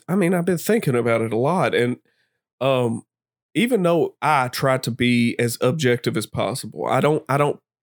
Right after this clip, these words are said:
hitch my, uh, my wagon to any individual in particular. It's a blended ideology that's context-based. I've said it a million times. I'm, I'm a contextual socialist. It's like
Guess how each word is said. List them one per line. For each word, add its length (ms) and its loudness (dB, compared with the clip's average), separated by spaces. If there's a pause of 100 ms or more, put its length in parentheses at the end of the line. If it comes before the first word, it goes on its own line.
(120)
hitch 440 -2
my, 480 2 (720)
uh, 380 0 (720)
my 240 2
wagon 640 2
to 380 2
any 340 2
individual 1000 0
in 160 0
particular. 840 -2 (300)
It's 160 0
a 80 4
blended 520 0
ideology 800 2
that's 200 -2
context-based. 1300 -2 (640)
I've 60 -10
said 220 0
it 100 2
a 60 -2
million 260 2
times. 400 0
I'm, 120 -4 (120)
I'm 180 0
a 60 0
contextual 800 -2
socialist. 720 -2
It's 240 -2
like 320 0